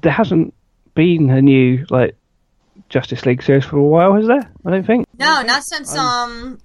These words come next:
Speaker 2: let's see, not since, uh, I know there was just the original Justice League cartoon, like, back in the early two thousands, and then they, you know, expanded with Justice League Unlimited, and I think that was the last official, like, you know, Justice League,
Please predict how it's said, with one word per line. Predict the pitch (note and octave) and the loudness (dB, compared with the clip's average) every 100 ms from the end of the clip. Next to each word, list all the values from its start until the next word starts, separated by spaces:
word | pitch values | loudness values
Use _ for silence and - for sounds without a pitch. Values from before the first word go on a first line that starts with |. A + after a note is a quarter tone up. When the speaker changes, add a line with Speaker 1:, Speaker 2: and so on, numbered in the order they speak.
| - _ _ _ - | -20 _ _ _ -20
Speaker 2:
let's | G#3+ C#4+ - | -16 -14 -12
see, | C4+ A#3 | -10 -10
not | F#3 A3+ | -8 -8
since, | C4 E4+ D#4 C#4+ | -8 -10 -10 -6
uh, | A#3+ A3+ G#3 G#3 - _ _ _ _ - - _ G#3 | -4 -2 -4 -6 -14 _ _ _ _ -20 -20 _ -8
I | |
know | B3+ | -4
there | C4+ | -4
was | G#3+ A3 | -6 -8
just | B3 - | -8 -6
the | A3+ | -4
original | B3 B3 | -4 -6
Justice | G#3+ A3 G#3+ G#3+ | -8 -8 -8 -8
League | G#3 | -10
cartoon, | G#3 G3 G3 G#3 | -8 -8 -8 -12
like, | F#3+ G3 | -10 -4
back | F#3+ G3+ | -4 -4
in | |
the | F#3 | -12
early | F#3 F#3+ F#3+ | -12 -12 -12
two | G3+ | -12
thousands, | F3 F#3 G3 F3 E3+ - - _ _ _ | -6 -6 -6 -12 -10 -10 -12 _ _ _
and | - G3+ | -10 -6
then | G3 G3+ | -6 -8
they, | F3+ G3+ F#3+ F#3 | -6 -6 -6 -10
you | G3+ G3 | -10 -8
know, | F#3 | -8
expanded | F#3+ G3+ G3 | -8 -8 -8
with | F3+ | -6
Justice | F#3+ G3 F#3 | -6 -6 -6
League | F#3+ F#3 | -8 -8
Unlimited, | F3+ F#3+ G3 G3+ | -6 -6 -6 -6
and | F3+ F3+ | -6 -4
I | G#3+ | -4
think | - D4 C4 | -4 -6 -4
that | G#3+ | -4
was | G#3+ | -4
the | G3 F#3 - | -8 -10 -4
last | F#3 G3 - | -2 -2 -6
official, | F#3 A#3 A#3 G3+ | -10 -10 -8 -8
like, | F#3+ | -10
you | G#3+ | -10
know, | G3 F#3 - | -10 -12 -14
Justice | - G#3+ G#3+ G3+ - | -8 -6 -6 -8 -6
League, | G3+ F#3+ F#3+ | -4 -4 -6